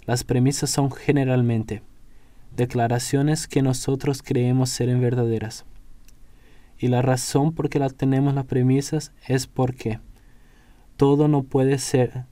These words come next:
se saber con cien por ciento de certeza. Esto es especialmente cierto cuando se trata de proyectos a largo plazo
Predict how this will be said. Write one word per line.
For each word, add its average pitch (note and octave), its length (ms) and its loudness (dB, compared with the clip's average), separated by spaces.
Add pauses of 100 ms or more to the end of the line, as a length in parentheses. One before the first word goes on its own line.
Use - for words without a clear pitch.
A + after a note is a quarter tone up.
(100)
se - 180 -2
saber A#2+ 460 0 (240)
con B2+ 140 0
cien C3 220 0
por C3 140 -2
ciento B2+ 280 0
de C3 40 -2
certeza. A#2 600 -4 (1800)
Esto D#3+ 300 0
es D#3+ 180 2
especialmente C#3+ 1040 0
cierto C3 480 -2
cuando C3 320 0
se B2 180 -2
trata B2+ 320 -2
de B2+ 140 0
proyectos B2 640 -2
a A#2 40 -2
largo B2 320 -2
plazo A#2+ 500 -4